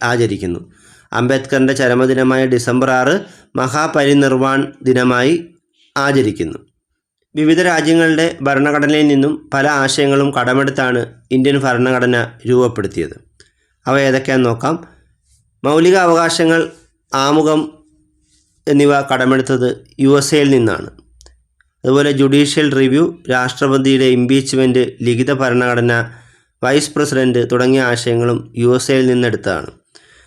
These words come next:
മൗലിക കടമകൾ എന്ന ആശയം റഷ്യയിൽ നിന്നെടുത്താണ്. പഞ്ചവത്സര പദ്ധതികളും റഷ്യയിൽ നിന്നെടുത്താണ്.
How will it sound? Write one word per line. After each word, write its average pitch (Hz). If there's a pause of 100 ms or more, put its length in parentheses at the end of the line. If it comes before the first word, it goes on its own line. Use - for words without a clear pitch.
(180)
മൗലിക 160
കടമകൾ 165
എന്ന 156
ആശയം 147
റഷ്യയിൽ 143
നിന്നെടുത്താണ്. 117
പഞ്ചവത്സര 131
പദ്ധതികളും 131
റഷ്യയിൽ 139
നിന്നെടുത്താണ്. 117